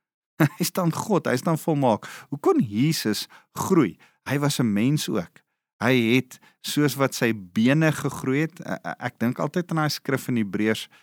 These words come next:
vyf vers agt wat sê dat Jesus gehoorsaamheid geleer deur wat hy gelei het. Ehm, Jesus moes ook leer loop,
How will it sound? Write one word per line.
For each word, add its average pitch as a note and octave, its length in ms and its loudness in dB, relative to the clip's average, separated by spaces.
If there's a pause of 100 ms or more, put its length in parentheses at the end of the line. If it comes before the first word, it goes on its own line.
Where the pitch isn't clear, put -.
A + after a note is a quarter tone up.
(320)
vyf C#3 320 0
vers B2 260 -2
agt - 300 -4
wat A2 120 -4
sê A2+ 320 -2
dat G2+ 220 -4
Jesus C3 560 -2 (320)
gehoorsaamheid C#3 800 2
geleer A#2 520 0
deur G#2 220 0
wat G2 160 -2
hy A2+ 80 0
gelei F#2+ 480 -2
het. - 160 -12 (400)
Ehm, G#2 220 0 (100)
Jesus C#3+ 540 0
moes C#3+ 280 2
ook A#3 260 0
leer A#2 380 4
loop, G#2 520 0